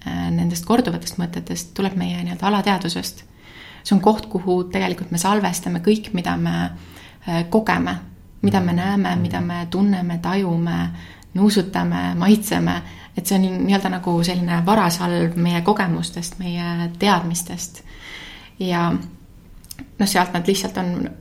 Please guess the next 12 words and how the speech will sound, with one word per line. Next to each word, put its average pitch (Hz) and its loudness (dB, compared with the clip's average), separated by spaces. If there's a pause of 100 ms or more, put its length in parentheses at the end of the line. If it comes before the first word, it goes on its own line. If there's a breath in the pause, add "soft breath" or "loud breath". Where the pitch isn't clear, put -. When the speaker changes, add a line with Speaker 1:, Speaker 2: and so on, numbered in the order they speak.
(100)
Speaker 1:
meile 190 2
kokku 208 2
kogunenud 175 4
elu 185 2
jooksul 185 2 (180)
ja 175 -6
selle 175 -2 (160)
jooksul, 185 -4
mida 170 0
me 190 -2
siis, 190 -6 (760 loud breath)
ähm, - -6